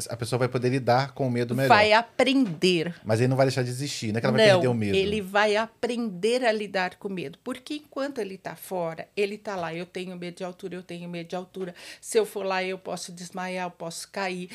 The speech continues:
Speaker 2: Se eu for lá, eu não vou aguentar. Se eu for lá, eu vou passar mal", não sei o quê. Enquanto ele tá na ansiedade, só criando situações,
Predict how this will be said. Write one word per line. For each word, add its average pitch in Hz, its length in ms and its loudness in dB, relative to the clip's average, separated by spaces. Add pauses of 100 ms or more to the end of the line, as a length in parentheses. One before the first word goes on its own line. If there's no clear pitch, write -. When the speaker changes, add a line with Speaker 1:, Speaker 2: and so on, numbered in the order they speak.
(180)
Speaker 2:
Se - 160 4
eu 208 60 6
for 202 180 -2
lá, 190 120 2
eu 185 60 -4
não 190 100 -8
vou 170 240 -6
aguentar. 180 600 -4
Se - 140 -10
eu 175 40 -12
for 190 220 -12
lá, 185 180 -2
eu 180 100 -4
vou 170 180 -10
passar 190 360 -6
mal", 190 220 -4
não 208 140 -10
sei 208 160 -4
o - 20 -16
quê. - 160 -20
Enquanto 330 480 -4
ele 196 220 -2
tá 175 320 0
na 185 120 -6
ansiedade, 190 920 -2
só - 480 0 (140)
criando 185 680 0
situações, 175 1040 -6